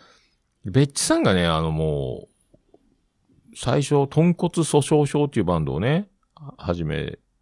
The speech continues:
た時から、もうだいぶ経ってますけど、どんどん音域広がってて、あの、もう皆さんご存知でしょうけど、声がすげえ高い。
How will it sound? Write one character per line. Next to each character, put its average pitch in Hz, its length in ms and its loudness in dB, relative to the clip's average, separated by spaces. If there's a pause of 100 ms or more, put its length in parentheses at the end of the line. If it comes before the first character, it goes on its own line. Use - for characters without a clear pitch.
(380)
た 76 160 -4
時 - 320 -20
か 76 180 -2
ら、 69 320 -2
も 80 160 -8
う - 20 -14
だ 73 140 -8
い 95 60 -6
ぶ 131 80 -8
経 170 100 2
っ 175 120 -2
て 117 120 0
ま 76 120 -4
す - 120 -16
け 64 100 -8
ど、 69 420 -4 (640)
ど 123 460 4
ん 320 160 2
ど 320 120 6
ん 202 280 2
音 220 80 6
域 226 200 2
広 196 200 6
が 202 80 2
っ - 40 -4
て - 220 -6
て、 78 540 0
あ 92 80 -8
の、 73 120 -4
も 101 100 -2
う - 20 0
皆 151 160 4
さ - 80 0
ん - 20 2
ご 107 100 6
存 170 160 6
知 90 60 2
で 78 60 0
し 73 60 -4
ょ - 20 -2
う 67 40 -2
け 67 40 -2
ど、 73 60 -6
声 359 220 4
が - 80 2
す - 180 2
げ 330 120 4
え - 40 -4 (500)
高 101 280 0
い。 67 200 -10